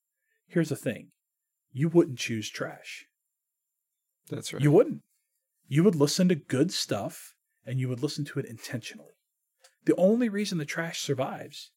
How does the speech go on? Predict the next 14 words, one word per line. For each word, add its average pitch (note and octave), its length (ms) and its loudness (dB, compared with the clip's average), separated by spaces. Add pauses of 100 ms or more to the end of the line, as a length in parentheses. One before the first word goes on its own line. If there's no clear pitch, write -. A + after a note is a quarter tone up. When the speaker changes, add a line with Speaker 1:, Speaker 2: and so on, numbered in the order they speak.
(760)
Speaker 1:
is D#3 120 -2
because F#3 380 0
we're F3 80 -4
listening F3 480 -2 (100)
to, - 140 -8 (180)
to E3+ 100 -10
too F3+ 200 0
much - 460 -4 (180)
all C#3+ 220 4
the A#2 100 -16
time. - 320 -6 (560)
I'm E3+ 100 0
telling A#3 300 4
you, A#2 140 -2